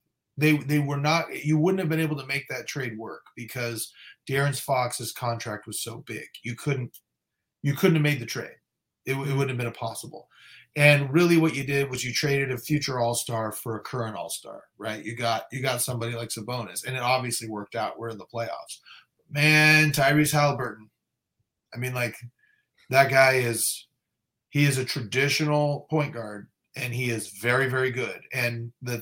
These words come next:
the thing that's a problem, I, my view, this is just my view, and I hope I'm wrong.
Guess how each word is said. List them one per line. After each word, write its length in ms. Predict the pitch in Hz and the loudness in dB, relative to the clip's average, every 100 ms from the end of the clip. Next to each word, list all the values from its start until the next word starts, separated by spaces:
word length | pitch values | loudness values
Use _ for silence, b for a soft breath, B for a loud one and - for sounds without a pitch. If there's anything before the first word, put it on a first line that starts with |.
| - | -8
the 180 | 120 123 | -6 -2
thing 220 | 156 147 | 2 2
that's 160 | 143 - | 2 -4
a 80 | - | 2
problem, 500 | 143 139 131 123 - - - | 4 4 2 -8 -10 -14 -10
I, 140 | 120 131 | -10 -2
my 380 | 143 147 165 175 | 2 4 6 4
view, 340 | 123 107 - _ _ _ _ _ b b b b - | 0 -6 -8 _ _ _ _ _ b b b b -6
this 140 | 110 | -4
is 100 | 117 | -2
just 200 | 139 156 | -2 2
my 180 | 156 147 | 4 4
view, 240 | 107 101 | 2 -2
and 100 | 104 | -2
I 60 | 110 | 0
hope 220 | 143 151 | 2 4
I'm 180 | 151 156 | 2 2
wrong. 240 | 123 - | 0 -6